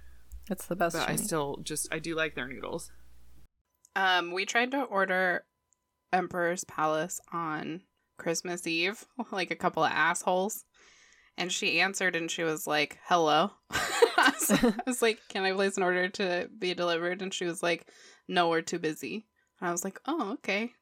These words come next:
Speaker 3: Merry Christmas."
Speaker 2: Oh, okay.
Speaker 3: <laughs> But
Speaker 1: Hello.
Speaker 3: it's like, she waited for me to ask questions instead of being like, "Sorry, we're not taking orders. We're too busy," or just, like, not answering the phone, or I don't know. It was weird.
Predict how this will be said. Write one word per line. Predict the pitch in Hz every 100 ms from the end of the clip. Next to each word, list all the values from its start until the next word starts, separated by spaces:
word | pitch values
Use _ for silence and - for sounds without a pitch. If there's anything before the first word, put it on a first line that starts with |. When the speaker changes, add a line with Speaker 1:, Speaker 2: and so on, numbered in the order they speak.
| 226
Speaker 3:
Merry | 240
Christmas." | - 359 359 - 302 339 330
Speaker 2:
Oh, | 440 466 392 285
okay. | 339 - - 370
Speaker 3:
<laughs> | 339 -
But | 339
Speaker 1:
Hello. | 339 320
Speaker 3:
it's | 190 339
like, | 330 320 - - - - - -
she | - 269
waited | 262 240 262 262
for | -
me | 233 214
to |
ask | 196 202 208
questions | - 220 233 190 170
instead | 170 175 185
of | 180
being | 190 180 180
like, | 180 175 175
"Sorry, | - 247 262
we're | 247
not | 240 233 233
taking | 247 233 226
orders. | 202 226 208 196 202 -
We're | 196
too | - 202
busy," | 208 202 175
or | 165
just, | 196 202 214
like, | 202 170
not | 135 135
answering | 170 190 254 254 254
the | 247
phone, | - 277 269 269 262 254 254
or | 247 180 170 160
I | 196
don't | 208
know. | 170 156
It | 165
was | 160
weird. | - 80 80 -